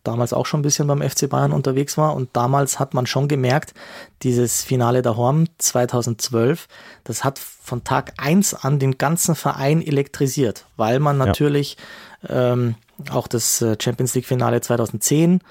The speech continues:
Speaker 1: erlebt hatte in, äh, in Madrid gegen Inter Mailand. Ähm, da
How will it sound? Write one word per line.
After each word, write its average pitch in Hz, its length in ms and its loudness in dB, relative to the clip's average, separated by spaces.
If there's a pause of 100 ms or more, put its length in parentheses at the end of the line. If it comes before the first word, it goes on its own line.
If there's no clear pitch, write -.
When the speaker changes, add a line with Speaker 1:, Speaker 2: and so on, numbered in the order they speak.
(260)
Speaker 1:
erlebt 143 540 0
hatte 156 400 0 (420)
in, 135 460 2
äh, 123 600 0 (400)
in 135 140 2
Madrid 131 480 0
gegen 131 220 0
Inter 131 240 0
Mailand. 151 580 2 (460)
Ähm, 123 380 -2 (200)
da 120 380 0